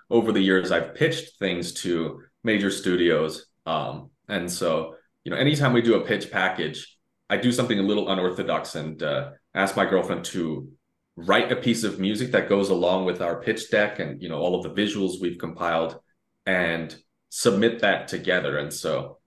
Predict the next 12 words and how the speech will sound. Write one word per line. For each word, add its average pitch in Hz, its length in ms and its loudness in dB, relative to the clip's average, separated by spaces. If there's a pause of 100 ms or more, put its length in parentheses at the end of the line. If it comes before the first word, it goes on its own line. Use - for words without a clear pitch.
(340)
um, 76 360 -4
I 104 80 0
think 131 140 2
it - 80 -2
makes 113 160 2
for - 140 2
a 95 60 4
much 101 160 4
stronger 95 460 0
package. 101 500 0
And, 73 300 -6
uh, 71 300 -4